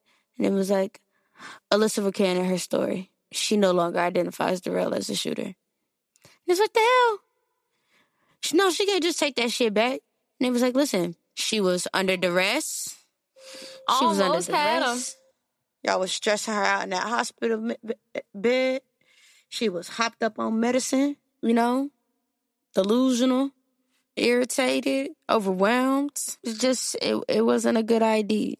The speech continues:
Speaker 1: You just, it, we won't be able to testify to that, right?" So the cops are like, "Huh.
Speaker 2: Mm-hmm.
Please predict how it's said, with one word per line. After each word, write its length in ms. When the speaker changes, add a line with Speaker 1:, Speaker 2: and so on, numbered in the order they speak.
Speaker 1:
You 140
just, 500
it, 300
we 160
won't 220
be 120
able 140
to 60
testify 760
to 120
that, 260
right?" 260
So 100
the 100
cops 300
are 60
like, 260
"Huh. 960
Speaker 2:
Mm-hmm. 500